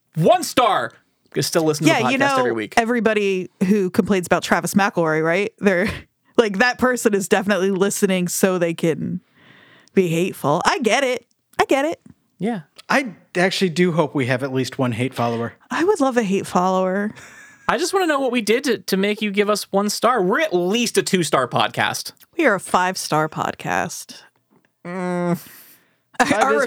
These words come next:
Speaker 2: reviews
Speaker 3: than
Speaker 2: say
Speaker 3: two.
Speaker 2: we're
Speaker 1: That's debatable.
Speaker 2: <laughs> our reviews say we're a four and a half star podcast, but I'll take it.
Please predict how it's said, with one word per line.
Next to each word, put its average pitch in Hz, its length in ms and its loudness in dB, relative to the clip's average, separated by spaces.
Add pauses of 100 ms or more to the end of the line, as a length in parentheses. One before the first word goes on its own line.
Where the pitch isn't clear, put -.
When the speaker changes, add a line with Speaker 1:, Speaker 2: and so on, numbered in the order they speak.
(160)
Speaker 2:
reviews 294 180 0
Speaker 3:
than 302 100 2
Speaker 2:
say 262 40 2
Speaker 3:
two. 233 40 2
Speaker 2:
we're 220 320 0
Speaker 1:
That's 214 220 -2
debatable. 135 520 0 (100)
Speaker 2:
<laughs> - 100 -14
our 262 140 4
reviews 262 340 0
say 277 100 2
we're 240 200 2
a 202 40 -2
four 247 280 2
and 220 80 0
a - 20 0
half 196 220 0
star 185 200 2
podcast, 196 560 0
but 226 100 2
I'll 220 100 2
take - 260 0
it. 185 120 0